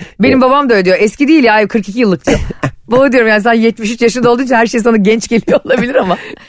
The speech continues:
Speaker 1: kırk iki yıllığa yeni bina denmiyor yani.
Speaker 2: Kırk yaşında çocuğu olsa olur evin. <laughs>
Speaker 1: "Niye kızım ya?" diyor, "koskoca Dolmabahçe Sarayı orada duruyor yıllardır ya."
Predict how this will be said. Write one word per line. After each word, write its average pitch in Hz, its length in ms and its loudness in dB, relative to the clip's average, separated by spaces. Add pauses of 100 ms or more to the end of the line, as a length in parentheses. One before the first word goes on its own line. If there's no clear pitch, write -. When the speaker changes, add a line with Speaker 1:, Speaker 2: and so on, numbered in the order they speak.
(260)
Speaker 1:
kırk 220 160 0
iki 226 120 -4
yıllığa 262 240 2
yeni 226 300 2
bina 220 260 0
denmiyor 196 320 -2
yani. 151 140 -2
Speaker 2:
Kırk 110 220 -4
yaşında 151 200 2
çocuğu 113 240 2
olsa 107 200 2
olur 202 160 2
evin. 101 160 2 (380)
<laughs> - 420 -4
Speaker 1:
"Niye 277 180 2
kızım 302 260 0
ya?" 285 200 0
diyor, 269 120 0
"koskoca 269 460 0
Dolmabahçe 254 400 0
Sarayı 254 260 2
orada 226 240 -2
duruyor 240 200 2
yıllardır 190 340 0
ya." 202 120 -2